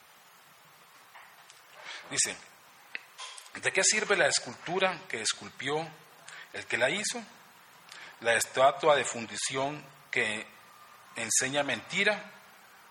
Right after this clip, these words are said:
para que haciendo imágenes mudas confíe, confíe el hacedor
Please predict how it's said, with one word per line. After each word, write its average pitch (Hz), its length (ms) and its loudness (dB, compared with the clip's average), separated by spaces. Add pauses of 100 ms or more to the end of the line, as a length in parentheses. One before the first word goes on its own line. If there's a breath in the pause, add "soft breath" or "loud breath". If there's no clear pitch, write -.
(460 loud breath)
para 120 220 2
que 123 140 2
haciendo 139 420 2
imágenes 156 560 2
mudas 175 420 0 (340 loud breath)
confíe, 180 680 0 (1600)
confíe 185 720 0
el 110 100 -2
hacedor 117 560 0